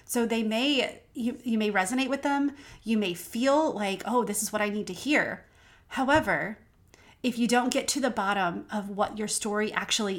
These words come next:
is that you're fighting, no matter what affirmation it is, it's, it's someone else's words. It's someone else's story. It's not going to rewrite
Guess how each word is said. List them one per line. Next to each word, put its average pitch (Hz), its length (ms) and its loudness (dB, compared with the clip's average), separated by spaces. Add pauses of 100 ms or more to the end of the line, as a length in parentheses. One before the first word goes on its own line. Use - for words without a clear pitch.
is 226 400 0
that 196 180 -4
you're 208 140 -2
fighting, 262 560 0 (440)
no 247 180 6
matter 240 300 4
what 226 220 2
affirmation 214 640 -2
it 190 80 -6
is, 214 340 -2
it's, - 280 -8 (200)
it's 233 220 2
someone 254 300 6
else's 214 380 -2
words. 190 500 -2
It's - 180 -6
someone 247 340 4
else's 214 340 2
story. 196 600 2
It's - 240 -6 (180)
not 214 560 2 (480)
going 240 280 2
to 226 120 -2
rewrite 196 800 -2